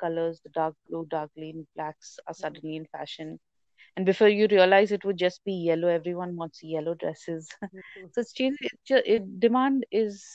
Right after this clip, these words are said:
Speaker 1: uh, is really, um, variant here.
Speaker 2: So what is
Speaker 1: There's
Speaker 2: the biggest
Speaker 1: nothing
Speaker 2: influence
Speaker 1: fixed.
Speaker 2: for the industry?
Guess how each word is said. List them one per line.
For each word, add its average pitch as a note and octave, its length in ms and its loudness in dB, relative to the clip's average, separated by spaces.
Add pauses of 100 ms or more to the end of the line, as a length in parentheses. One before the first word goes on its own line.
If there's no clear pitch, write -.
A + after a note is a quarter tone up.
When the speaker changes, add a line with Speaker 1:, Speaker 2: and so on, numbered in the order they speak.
(120)
Speaker 1:
uh, E3+ 280 0 (1500)
is F#3+ 200 -2
really, G#3 520 2
um, D#3 420 -4 (600)
variant G3 480 0
here. - 180 -10 (560)
Speaker 2:
So D4+ 100 -10
what D4 140 -8
is F#4+ 60 -8
Speaker 1:
There's F#4+ 120 -4
Speaker 2:
the - 20 -14
biggest G3 320 -6
Speaker 1:
nothing - 0 -
Speaker 2:
influence C4+ 480 -8
Speaker 1:
fixed. - 40 -20
Speaker 2:
for C4+ 140 -10
the B3 120 -10
industry? F#3 600 -14